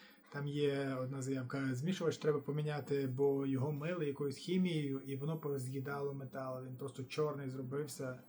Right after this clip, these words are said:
Ну, вони за нього заплатили, само собою. І ми замовили новий,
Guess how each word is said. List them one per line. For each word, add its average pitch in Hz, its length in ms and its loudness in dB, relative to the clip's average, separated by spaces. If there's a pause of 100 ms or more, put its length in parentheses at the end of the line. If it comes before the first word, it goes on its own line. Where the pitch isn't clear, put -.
(240)
Ну, 277 160 0
вони 135 200 -4
за 131 100 -6
нього 135 140 -4
заплатили, 196 440 2
само 202 240 4
собою. 190 340 2 (840)
І 185 180 8
ми 151 120 2
замовили 143 380 2
новий, 160 340 0